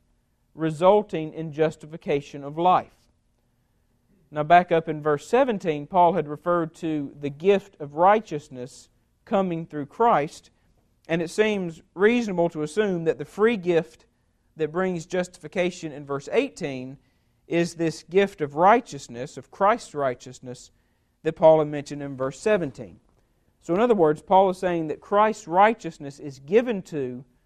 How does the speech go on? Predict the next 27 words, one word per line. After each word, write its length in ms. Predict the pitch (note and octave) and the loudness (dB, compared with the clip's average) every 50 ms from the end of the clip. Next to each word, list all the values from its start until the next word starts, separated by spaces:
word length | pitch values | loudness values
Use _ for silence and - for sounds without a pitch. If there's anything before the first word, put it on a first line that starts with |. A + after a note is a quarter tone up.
| _ _ _ - | _ _ _ -2
or 180 | E3 E3 E3+ | 0 0 0
is 200 | D3+ E3+ D#3+ D#3 | 0 -2 -4 -4
imputed 640 | E3 D#3+ D#3 D#3 - - A3+ C4 C#4 A#3 G3+ D#3 - | -6 -8 -8 -10 -8 -4 -2 -2 0 -2 -2 -4 -6
to 400 | - - D3 C3+ C3 B2+ B2+ C#3 - _ _ _ | -10 -8 -8 -8 -8 -8 -12 -14 -18 _ _ _
his 180 | E3+ E3 D#3 | -8 -8 -8
people 560 | - - B3+ C4+ C#4 C4+ - C#3+ B2+ B2+ C#3 _ _ _ _ _ _ _ _ _ _ | -6 -6 -6 -6 -6 -6 -8 -10 -12 -12 -14 _ _ _ _ _ _ _ _ _ _
and 200 | D3+ D#3+ E3+ D#3+ | -10 -8 -8 -6
then 360 | F3 G3 G3 F#3 F3 E3+ E3 - _ D#3+ | -6 -4 -4 -4 -4 -6 -10 -12 _ -12
justifies 760 | D#3 E3 A3+ A3+ A3 - - E3 - D3 B2+ A2 G2+ F#2+ - | -2 0 2 2 2 -2 -10 -12 -8 -8 -8 -8 -10 -14 -20
them. 140 | _ _ _ _ _ _ _ _ _ _ _ _ _ _ _ _ _ _ _ _ _ _ _ _ _ | _ _ _ _ _ _ _ _ _ _ _ _ _ _ _ _ _ _ _ _ _ _ _ _ _
Now, 140 | - D#3+ E3 | -6 -4 -2
when 140 | F3 F3+ F3+ | -2 0 -2
you 100 | F3 F3 | -2 2
get 160 | F3 G#3 G3 | 2 2 2
down 180 | F#3 F#3+ F3+ F3 | 2 0 0 -2
to 60 | E3 | 0
verse 240 | D3+ D#3 D3+ D3+ - | 0 -2 -2 -2 -2
nineteen, 760 | F3+ G3+ A#3 B3 G#3+ - - F#3+ D#3 D3 C#3+ C3+ C3+ D3+ - _ _ _ _ _ _ _ | -2 0 0 0 -2 -4 -4 -2 -2 -2 -2 -4 -6 -10 -14 _ _ _ _ _ _ _
all 180 | D#3+ F3 G3+ G3+ | 6 8 8 8
of 80 | F#3+ | 8
that's 460 | E3+ F3 E3+ E3+ - - - - - _ _ _ _ _ _ _ _ | 8 8 8 8 6 2 -6 -16 -18 _ _ _ _ _ _ _ _
clarified 720 | - - G#3+ A3 G#3+ G3+ G#3 - F#3+ F3+ F3 E3+ E3 D#3 | 4 6 8 8 8 6 4 4 6 6 8 6 4 4
and 140 | C#3+ B2+ C#3+ | 0 -6 -6
summarized. 720 | - - G3 G3 F#3+ F3 F3 E3 D#3+ D#3 D3+ D#3+ - _ _ _ _ _ _ _ _ _ _ _ _ _ _ _ _ _ _ _ _ _ _ - | -2 0 0 0 2 2 2 2 2 2 0 -2 -6 _ _ _ _ _ _ _ _ _ _ _ _ _ _ _ _ _ _ _ _ _ _ -14
Uh, 160 | - D3+ C#3+ C3+ | -6 -6 -6 -4
Paul 320 | - - F3+ F3 E3+ E3 | 0 4 6 6 6 6
writes, 480 | D#3+ E3 E3 E3 D3+ - - - _ | 6 6 6 6 4 2 -4 -12 _